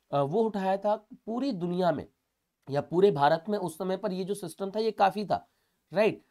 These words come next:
तो यहाँ पे जो है ना, अ, मतलब, अ,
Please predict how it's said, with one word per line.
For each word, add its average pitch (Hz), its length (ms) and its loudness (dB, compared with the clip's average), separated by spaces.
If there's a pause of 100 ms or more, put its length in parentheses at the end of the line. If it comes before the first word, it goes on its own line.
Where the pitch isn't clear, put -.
(240)
तो 196 440 4 (240)
यहाँ 170 340 4
पे 220 140 0
जो 220 160 2
है 208 100 4
ना, 247 440 0
अ, 156 160 6
मतलब, 170 380 2
अ, 170 260 6